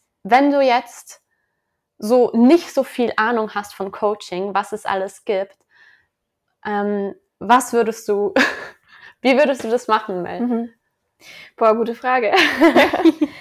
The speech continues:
Speaker 2: Ich glaube, es kommt auch so ein bisschen darauf an, wie weit ich schon in meiner, ähm, persönlichen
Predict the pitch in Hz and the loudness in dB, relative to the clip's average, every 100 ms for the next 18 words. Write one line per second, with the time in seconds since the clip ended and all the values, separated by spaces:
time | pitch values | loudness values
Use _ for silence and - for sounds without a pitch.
0 | - - - - 247 247 269 240 240 233 | -16 -16 -18 0 0 0 -4 -6 -6 -6
1 | 226 233 233 226 214 - 214 220 220 214 | -8 -10 -10 -10 -10 -10 -12 -12 -12 -10
2 | 214 202 214 - - - 220 220 208 202 | -6 -6 -6 -10 -12 -14 -16 -16 -16 -16
3 | 202 196 233 247 254 294 _ 233 240 233 | -14 -14 -14 -16 -16 -18 _ -18 -16 -14
4 | 240 254 254 _ _ _ - 226 208 226 | -14 -16 -18 _ _ _ -14 -10 -8 -8
5 | 233 233 226 214 214 302 | -8 -14 -16 -16 -18 -20